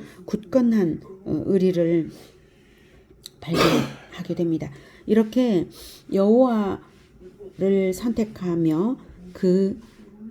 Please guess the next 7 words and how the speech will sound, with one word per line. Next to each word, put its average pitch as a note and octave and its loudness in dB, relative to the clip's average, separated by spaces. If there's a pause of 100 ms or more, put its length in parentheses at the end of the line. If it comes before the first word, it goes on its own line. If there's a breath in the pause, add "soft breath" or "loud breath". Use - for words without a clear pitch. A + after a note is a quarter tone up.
어, E3 -8 (180)
도피성 A3 0
되시는 F#3 2
하나님 G#3 0
안으로 F#3 2
들어오는 F3 2
룻을 D#3+ -2